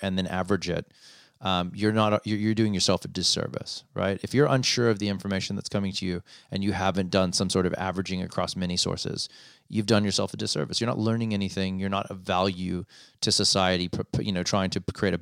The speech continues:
better context around the conversation. You haven't learned anything, because doing five is, like, the minimum, even less than the minimum bar of effort. Do ten, do fifteen news sources and see what you get.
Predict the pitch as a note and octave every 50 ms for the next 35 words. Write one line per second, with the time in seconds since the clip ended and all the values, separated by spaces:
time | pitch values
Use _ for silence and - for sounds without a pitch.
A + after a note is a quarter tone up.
0 | - _ - F#2+ F#2+ E2+ F#2 F2+ F2+ - - - F#2+ F#2 F#2 - E2+ E2+ - -
1 | - F2+ F2 F2 F2+ F2+ - F#2 F2 E2+ E2+ - F2+ F2 - F2 F2 - - -
2 | - - - - G#2+ A2+ A#2 B2+ B2 B2 A#2+ A#2 A#2 A2+ A#2 A#2 A2 G#2 G#2 F#2+
3 | F#2 F2+ - - - E2+ - - - G#2 G#2+ - _ _ _ _ _ _ - A2+
4 | G#2+ - A2+ G#2+ G#2 G2+ G2+ G2 F#2+ - - _ _ _ _ _ _ _ _ _
5 | _ - - C#3+ D3+ C3+ A#2+ - - G#2+ G#2+ A#2 C#3+ D#3+ F3 F3 D#3 - - A2+
6 | G#2+ F#2 - G2+ G2 - - - G#2 G2+ G#2+ A2 A#2+ C3 C#3+ D#3+ E3+ E3+ D3+ B2+
7 | G#2+ G2 F#2 E2+ E2 E2 D#2 - - A#2+ B2 B2 C3 A#2+ A#2 A#2 B2 A#2+ - -
8 | A2 G#2+ G#2 G2 F#2+ F#2+ F2+ F2 F2 F2 E2+ D#2+ - F2 E2+ D#2+ E2 - D#2+ -
9 | - - - - - _ - - - - - - C#3+ C#3 - - - D3 C#3 C3
10 | A2 F2 - _ - - B2+ B2 - C#3+ C3 - - - - A#2+ A#2+ B2 A#2+ A2+
11 | G2 - G2+ F#2+ F2+ - F#2 F2 F2+ F#2 - - F#2+ F#2 E2 D#2+ E2+ F2 - F2
12 | E2+ D#2+ - -